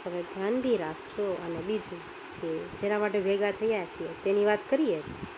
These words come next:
તો કે આપણે ઈ કોમ્યુનિકેશનની અંદર લાસ્ટ લેક્ચરમાં ઈ લર્નિંગ એટલે કે વીડિયો કોન્ફરન્સ, મતલબ કે વર્ગખંડમાં બેસ્યા વગર સમય અને સ્થળના બંધન વગર ઇલેક્ટ્રોનિક માધ્યમનો ઉપયોગ કરીને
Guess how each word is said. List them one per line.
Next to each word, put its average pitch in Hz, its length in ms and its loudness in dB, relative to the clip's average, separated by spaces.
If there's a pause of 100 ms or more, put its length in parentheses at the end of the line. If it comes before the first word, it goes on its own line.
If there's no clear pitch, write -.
(580)
તો 254 80 4
કે 277 340 6
આપણે 240 280 2
ઈ 269 260 6
કોમ્યુનિકેશનની 277 960 4
અંદર 240 260 2
લાસ્ટ 214 360 4
લેક્ચરમાં 226 600 4 (120)
ઈ 214 80 4
લર્નિંગ 220 540 4 (260)
એટલે 196 180 2
કે 196 160 2
વીડિયો 202 360 4
કોન્ફરન્સ, 226 720 0 (340)
મતલબ 233 360 4 (140)
કે 202 80 2
વર્ગખંડમાં 240 840 2
બેસ્યા 202 460 6
વગર 190 340 6 (560)
સમય 269 440 6
અને 254 200 6
સ્થળના 220 600 4
બંધન 202 460 6
વગર 170 300 2 (560)
ઇલેક્ટ્રોનિક 277 680 6
માધ્યમનો 226 800 4
ઉપયોગ 220 720 4
કરીને 202 420 4